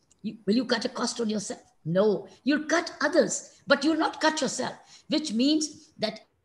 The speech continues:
if you are moving towards this kind of learning, is make them self-reliant. Education which makes them self-reliant.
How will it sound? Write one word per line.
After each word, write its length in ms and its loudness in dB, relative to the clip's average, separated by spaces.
if 200 2
you 220 4
are 220 -4
moving 400 -2
towards 360 0
this 180 -4
kind 220 -2
of 80 -2
learning, 460 -2
is 420 0
make 300 0
them 320 0
self-reliant. 1120 0
Education 800 4
which 220 0
makes 260 0
them 120 0
self-reliant. 1200 2